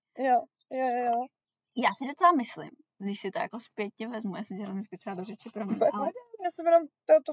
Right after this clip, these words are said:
Speaker 1: to, jenom jsem to chtěla uvíct, že vlastně znám t-, ně-, i lidi, kteří třeba vyloženě jako, že to je, souvisí s opečováním, ale ještě to je fyzický opečování.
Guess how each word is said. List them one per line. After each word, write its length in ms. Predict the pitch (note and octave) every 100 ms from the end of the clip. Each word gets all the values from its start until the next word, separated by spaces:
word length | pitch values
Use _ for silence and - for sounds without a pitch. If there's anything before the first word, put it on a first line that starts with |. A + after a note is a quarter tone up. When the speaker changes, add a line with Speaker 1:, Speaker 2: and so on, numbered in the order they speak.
| -
Speaker 1:
to, 60 | D4
jenom 220 | D4 C#4
jsem 120 | C4+
to 80 | C#4+
chtěla 180 | D4 C4
uvíct, 220 | D4+ D4+
že 80 | C4+
vlastně 280 | B3+ - B3+
znám 140 | B3
t-, 220 | B3+ B3
ně-, 100 | B3+ -
i 100 | C4+
lidi, 220 | B3+ B3+
kteří 180 | B3+ B3+
třeba 200 | C4 B3+ - - -
vyloženě 280 | B3+ C#4 C#4+
jako, 160 | C4+ D#4
že 100 | F4+
to 80 |
je, 120 | F#4 -
souvisí 300 | C#4+ F4 G#4+
s 100 | -
opečováním, 540 | - A#3 C4+ A#3+ D#4 F#4+
ale 120 | B3+ B3+
ještě 160 | - -
to 80 |
je 120 | C#4 C#4+
fyzický 520 | C4+ A#3 - - -
opečování. 580 | - - - - -